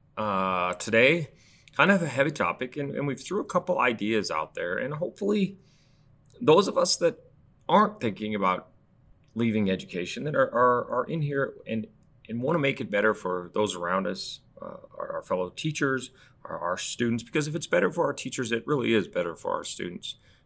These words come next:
And we're all, we're all in this together. And so hopefully we've, we've, over the weeks in, in all of our podcasts, if you haven't liked and subscribed some of the, you know, our,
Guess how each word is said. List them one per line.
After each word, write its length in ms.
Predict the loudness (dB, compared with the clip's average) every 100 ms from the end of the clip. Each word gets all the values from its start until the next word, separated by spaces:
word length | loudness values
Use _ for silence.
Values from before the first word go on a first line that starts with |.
| -4
And 80 | 2
we're 120 | 4
all, 380 | 6 4 2 -6
we're 200 | 2 6
all 340 | 6 4 0 -20 _ _ _
in 140 | -2 4
this 220 | 4 4
together. 460 | 0 0 0 -2 -8 -18 -20 -20 _ -10
And 260 | -4 -2 0
so 220 | 0 0
hopefully 300 | -2 -6 -4
we've, 260 | -2 -2 -6
we've, 220 | -2 -2 -4 -20 _ -20 _ -4
over 220 | -2 2
the 80 | 2
weeks 680 | 4 4 2 0 -2 -2 -6 -2
in, 180 | 0
in 160 | 2 4
all 160 | 4 6
of 80 |
our 160 | 6 6
podcasts, 560 | 6 4 6 2 2 -2
if 80 |
you 80 | 4
haven't 320 | 4 4 2
liked 340 | 4 4 4 0
and 140 | -6
subscribed 800 | -4 -4 -4 2 6 6 6 2
some 260 | 2 2 2
of 60 |
the, 80 | -2 -10 -16 0
you 60 |
know, 260 | 6 6 6
our, 280 | 4 2 0